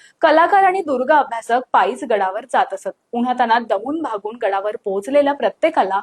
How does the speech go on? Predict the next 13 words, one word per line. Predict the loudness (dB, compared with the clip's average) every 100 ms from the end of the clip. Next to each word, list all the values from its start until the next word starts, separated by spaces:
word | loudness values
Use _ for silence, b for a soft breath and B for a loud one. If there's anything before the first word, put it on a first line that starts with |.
| B B B
हिरा | 2 4 6
मावशी | 4 0 -4
मोठ्या | -4 -4 -2 -2
आपुलकीनं | -2 -4 -6 -6 -8 -2 2
"ताक | 2 0
घेता | -6 -4 -2
का?" | 0
असं | -2 -2 -6
विचारून | -4 0 0 0 -2 b b 0
थंडगार | 2 4 4 4 2
ताक | 2 2 0
देत | -4 -4 -4
असत. | -4 -6